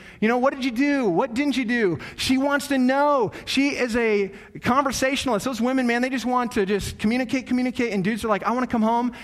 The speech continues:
and I wanna watch SportsCenter and I just wanna tinker on something." We wanna just forget about the day. You can't just check out. You gotta dive in. And the last one is touch. Touch your wife every day with no expectations of return.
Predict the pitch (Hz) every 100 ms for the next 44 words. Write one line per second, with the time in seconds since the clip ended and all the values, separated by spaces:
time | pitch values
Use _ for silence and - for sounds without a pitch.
0 | - 185 185 196 196 196 185 - 254 254
1 | 254 254 254 247 247 - - 196 196 202
2 | - 196 208 220 202 - 233 240 196 170
3 | - 156 151 143 247 302 233 240 262 180
4 | 277 254 226 226 185 226 247 185 123 -
5 | - _ _ _ _ _ _ - 233 -
6 | 294 247 254 - 254 254 202 - - -
7 | - 156 185 170 175 170 156 139 - -
8 | - _ _ _ _ _ _ _ _ _
9 | _ 160 165 185 214 - 208 208 208 190
10 | - 165 - - 147 117 - - - _
11 | _ - 208 - 247 208 190 180 - 170
12 | 180 156 160 151 147 151 147 160 - 151
13 | - 156 - 143 139 - 143 139 - 127